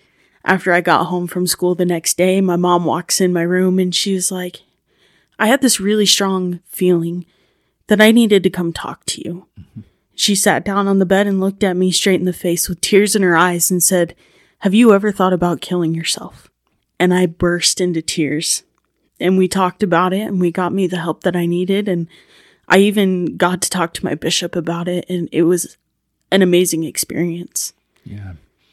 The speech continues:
Speaker 2: I think too often, Mihaela, correct me if I'm wrong, but I think too often when we have thoughts like that, it's easier to just say,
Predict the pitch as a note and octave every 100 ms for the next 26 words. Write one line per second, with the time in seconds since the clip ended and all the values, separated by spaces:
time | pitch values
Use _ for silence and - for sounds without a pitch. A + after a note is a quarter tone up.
0 | _ - B2+ C#3+ A2+ C#3 A2 A2+ - G2+
1 | F#2+ A2+ F2+ G#2 G2+ A2 - A2 - F#2
2 | - G2 F#2 G#2+ F#2+ G2 - _ _ _
3 | _ B2 A#2 B2+ - B2 A2 G#2+ - G2+
4 | G2+ G2+ G2+ G#2 G2+ G2+ G#2 - G2 G2
5 | G2+ F2 F#2 G2 _ _ _ _ _ G2+
6 | - A2 G#2+ G#2 F#2+ F2+ F#2 - G2+ F#2+